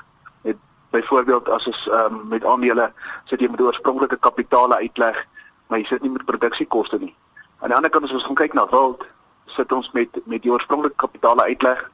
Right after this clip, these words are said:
in terme van die, van die koop van die diere, maar dan sit jy ook met produksiekoste vir daai tydperk tot jy in produksie kom.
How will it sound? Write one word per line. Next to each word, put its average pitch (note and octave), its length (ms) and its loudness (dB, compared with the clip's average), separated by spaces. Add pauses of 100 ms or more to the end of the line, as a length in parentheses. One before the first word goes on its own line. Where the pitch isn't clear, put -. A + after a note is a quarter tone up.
in A2+ 120 -16
terme A#2+ 300 0
van A#2 140 -2
die, A2 180 -6
van A#2 80 -8
die G#2 120 -8
koop C#3 220 0
van B2 100 -4
die F#2+ 120 -8
diere, A2+ 380 2 (720)
maar B2 120 4
dan B2+ 100 0
sit D3+ 140 -4
jy F#3 60 2
ook F3+ 120 0
met E3 100 -8
produksiekoste C3 920 -2 (340)
vir A#2+ 100 -4
daai A#2 300 2
tydperk B2 800 0
tot B2+ 180 -4
jy B2+ 80 0
in A#2+ 80 -2
produksie A#2 440 -6
kom. A#2+ 260 -2